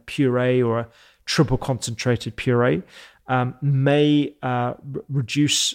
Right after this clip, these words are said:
uh, the, the impact of ultraviolet radiation on skin. That isn't to say that if you have a tub of puree, then you don't need to wear your sun cream, but there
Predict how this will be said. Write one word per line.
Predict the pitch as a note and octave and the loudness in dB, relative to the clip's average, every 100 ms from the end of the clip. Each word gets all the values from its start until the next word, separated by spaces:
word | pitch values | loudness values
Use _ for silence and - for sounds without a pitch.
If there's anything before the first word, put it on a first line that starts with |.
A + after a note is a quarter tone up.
| - | -6
uh, | B2+ A#2+ A#2 A#2 | -4 -2 -4 -4
the, | B2 A#2+ - | -4 -4 -4
the | C3 | -4
impact | B2 A#2 A#2+ - | -4 -4 -10 -6
of | A#2+ A2+ - - | -6 -6 -10 -8
ultraviolet | B2+ - A#2 A#2 A#2 A#2+ | -8 -6 -4 -2 -2 -4
radiation | B2+ A#2 A#2 A#2+ B2 A#2 | -6 -4 -4 -6 -8 -8
on | A#2 A2+ | -8 -8
skin. | - - - A#2+ _ - _ - | -8 -8 -8 -14 _ -20 _ -4
That | A#2 D#3+ | 2 4
isn't | D3+ C#3 | 4 2
to | A#2+ | 2
say | D3+ C3+ C3+ | 4 4 4
that | A#2+ A#2 - _ _ _ | 2 0 -4 _ _ _
if | C3 - | -8 -6
you | B2 | -4
have | B2+ C#3 | 0 0
a | C3 C#3 | 0 0
tub | C3 B2 | 0 2
of | B2+ A2 - _ _ _ _ _ | 0 -2 -12 _ _ _ _ _
puree, | - E3 C#3+ C3 C3 C3 | 2 4 6 4 4 2
then | B2+ C3+ C3 C3 | 2 0 0 -4
you | C#3+ D3 | -2 0
don't | C#3 | 0
need | C3 | -2
to | B2+ | -2
wear | B2 | -2
your | A#2+ | 0
sun | - E3 | 0 0
cream, | D3+ - C#3+ C#3 C3 | -2 -2 0 -2 -4
but | C3+ | -6
there | C3 | -4